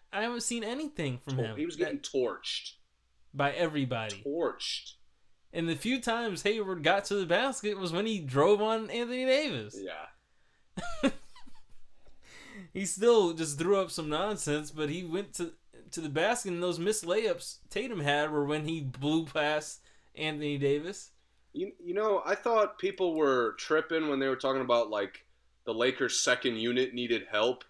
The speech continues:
Speaker 2: or, like, the, the not LeBron lineup needed help.
Speaker 1: Yeah.
Speaker 2: Last night was a clear representation that people were not tripping.
Speaker 1: That they do need help?
Speaker 2: And I don't, I don't know if they need another player,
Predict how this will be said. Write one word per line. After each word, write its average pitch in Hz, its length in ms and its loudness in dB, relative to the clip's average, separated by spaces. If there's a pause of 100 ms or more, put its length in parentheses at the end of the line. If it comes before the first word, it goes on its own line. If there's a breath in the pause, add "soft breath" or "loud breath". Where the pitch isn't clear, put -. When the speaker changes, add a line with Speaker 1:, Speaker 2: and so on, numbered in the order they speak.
(160)
Speaker 2:
or, 107 120 -2
like, 101 240 -2
the, 101 300 2
the 98 240 0 (440)
not 123 380 4
LeBron 120 640 4
lineup 123 480 0
needed 123 420 0
help. 120 360 -2 (640)
Speaker 1:
Yeah. 117 300 -8 (100)
Speaker 2:
Last 156 340 2
night 143 280 4
was 117 240 0
a 113 220 -4 (100)
clear 156 640 4
representation 117 1000 2
that 92 160 -4 (300)
people 123 300 -4
were 113 120 2
not 107 280 0
tripping. 78 380 -6 (1000)
Speaker 1:
That 120 140 -8
they 123 100 -4
do 123 160 -4
need 127 220 -4
help? 131 280 -6 (640)
Speaker 2:
And 170 140 -6
I 170 100 -2
don't, 196 140 -2
I 190 60 2
don't 233 100 2
know 254 120 4
if - 100 -2
they - 120 8
need 185 200 4
another 165 320 4
player, 165 720 2